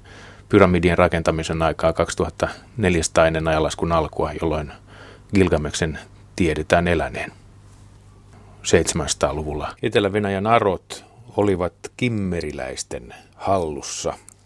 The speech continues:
Kimmeriläisistä kertoo muun muassa Homeros Odysseian yhdennessätoista kirjassa.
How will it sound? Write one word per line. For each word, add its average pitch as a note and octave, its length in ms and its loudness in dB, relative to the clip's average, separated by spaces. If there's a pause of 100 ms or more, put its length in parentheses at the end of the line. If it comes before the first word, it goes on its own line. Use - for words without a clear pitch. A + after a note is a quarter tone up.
(300)
Kimmeriläisistä F#2+ 920 -2 (140)
kertoo F2+ 580 -2
muun F#2 220 -4
muassa F#2 400 -4
Homeros B2+ 760 -2 (540)
Odysseian G2 680 2
yhdennessätoista F2 880 -4
kirjassa. D2+ 680 -8